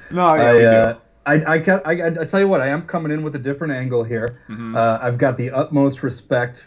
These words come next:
Speaker 2: for the Whiskey Sessions and what it's, what it's all about. Uh, but, I mean, really what it comes down to, it's just not my style of drinking.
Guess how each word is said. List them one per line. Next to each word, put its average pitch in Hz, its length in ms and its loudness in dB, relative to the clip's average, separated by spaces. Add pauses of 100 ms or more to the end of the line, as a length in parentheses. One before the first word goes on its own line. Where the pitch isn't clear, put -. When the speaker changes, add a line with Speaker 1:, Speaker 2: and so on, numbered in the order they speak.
Speaker 2:
for 131 120 -4
the 120 80 -4
Whiskey 120 340 -4
Sessions 120 500 -2
and 113 140 -2
what 113 140 2
it's, 104 160 -6
what 120 260 4
it's 107 180 -2
all 110 180 2
about. 107 440 -4 (500)
Uh, 117 680 0
but, 165 480 -2
I 165 80 -2
mean, 180 340 -4
really 170 260 2
what 185 100 0
it - 60 -6
comes 185 180 -2
down 170 220 -4
to, 180 80 -4
it's 143 100 -8
just 180 120 -10
not 190 140 -4
my 185 80 -2
style 190 320 0
of 170 80 -2
drinking. 156 360 -4